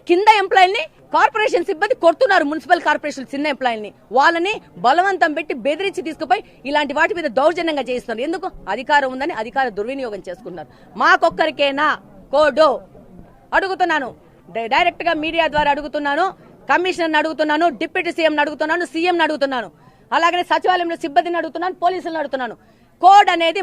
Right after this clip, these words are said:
మాకు మాత్రమేనా? కోడ్ ఎప్పుడు వచ్చింది? ప్రజలకు ఎవ్వరికి తెలియని కోడ్ ఈ రోజు మీకెట్ట తెలిసింది?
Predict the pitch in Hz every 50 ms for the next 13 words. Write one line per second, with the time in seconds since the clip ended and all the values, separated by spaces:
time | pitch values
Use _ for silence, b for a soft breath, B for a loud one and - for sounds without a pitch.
0 | 302 269 302 339 - - 339 349 320 320 320 320 277 285 294 311 294 254 - -
1 | 330 349 403 427 392 381 359 359 359 339 330 - - 320 302 330 330 254 196 b
2 | b b b _ 302 330 320 381 381 370 - 370 330 349 359 370 392 - 392 302
3 | - 330 320 330 320 311 269 - 320 339 370 - 339 311 320 320 311 330 359 330
4 | 370 415 - b b b b 226 285 349 403 - 381 339 277 349 349 - 320 277
5 | - 302 269 277 311 330